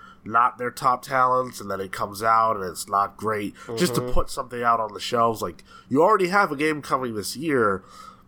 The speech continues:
Speaker 1: you know, let's make sure that whatever we're putting out is high quality, because, like you referenced earlier, BioWare hasn't done anything in a while that people have universally loved. Not that,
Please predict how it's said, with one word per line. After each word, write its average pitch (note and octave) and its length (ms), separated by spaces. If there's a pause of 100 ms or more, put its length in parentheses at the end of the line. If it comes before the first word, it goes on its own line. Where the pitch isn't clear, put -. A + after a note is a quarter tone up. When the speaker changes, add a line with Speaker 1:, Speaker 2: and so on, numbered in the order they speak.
(120)
Speaker 1:
you B2+ 120
know, A2 200
let's A#2 300
make C#3 180
sure D3 240
that A#2 160
whatever A#2+ 320
we're A2 120
putting A2+ 320
out A#2+ 320
is F#2+ 120
high G2+ 160
quality, C3 380
because, A2 300
like A2 160
you C#3 100
referenced B2 560
earlier, C#3+ 500 (360)
BioWare C#3+ 440
hasn't A#2+ 300
done A2+ 160
anything A#2+ 380
in A2 80
a F#2+ 40
while A#2 300
that A2 120
people G2+ 240
have G2+ 140
universally G2 600
loved. G#2+ 420 (340)
Not A#3+ 180
that, E3+ 160